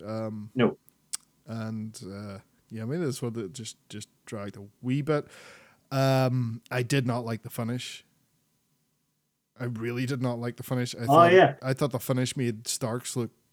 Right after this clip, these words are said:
Speaker 1: fucking moronic. Like,
Speaker 2: I called it the, the Taya Valkyrie finish. <laughs> Huh?
Speaker 1: Aye. R-, for a
Speaker 2: Huh?
Speaker 1: start, right.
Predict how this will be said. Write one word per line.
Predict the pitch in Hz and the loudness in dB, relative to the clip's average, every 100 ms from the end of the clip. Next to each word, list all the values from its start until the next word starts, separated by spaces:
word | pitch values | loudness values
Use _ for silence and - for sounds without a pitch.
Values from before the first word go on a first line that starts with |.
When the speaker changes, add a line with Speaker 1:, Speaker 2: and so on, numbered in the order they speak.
| - | -20
Speaker 1:
fucking | - - - 135 123 - 127 113 101 _ _ _ _ _ _ | -12 -10 -4 -2 -2 -4 -6 -6 -12 _ _ _ _ _ _
moronic. | 117 123 127 120 117 139 139 - - _ _ _ - | -6 -2 -2 -2 -2 -4 -6 -14 -20 _ _ _ -8
Like, | 127 110 | -4 4
Speaker 2:
I | 139 | 4
called | 139 139 120 | 6 6 6
it | 120 | 2
the, | - - _ | -2 -8 _
the | - | -2
Taya | - 120 120 | 4 8 8
Valkyrie | 110 113 - 131 | 8 4 6 4
finish. | 127 127 135 - - - | 4 2 2 -2 -10 -12
<laughs> | - - _ _ - - - _ _ - | -14 -14 _ _ 2 2 2 _ _ 6
Huh? | 123 139 214 | 10 12 12
Speaker 1:
Aye. | 320 240 285 196 120 - - _ _ _ | 12 12 10 10 6 2 -14 _ _ _
R-, | 214 - | -4 2
for | - 202 | 8 10
a | |
Speaker 2:
Huh? | 180 | 12
Speaker 1:
start, | 180 226 285 220 - - | 12 12 12 10 6 -6
right. | 240 156 139 117 | -2 4 4 4